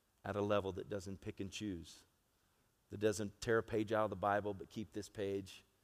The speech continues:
but rather we take the Word of God, His whole counsel, and allow it to guide us in life.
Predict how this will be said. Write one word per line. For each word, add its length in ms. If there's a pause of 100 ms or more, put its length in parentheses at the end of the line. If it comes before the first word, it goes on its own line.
(460)
but 100
rather 260
we 340
take 340
the 80
Word 200
of 100
God, 320
His 140
whole 220
counsel, 600 (540)
and 100
allow 340
it 80 (240)
to 100
guide 360
us 320
in 200
life. 280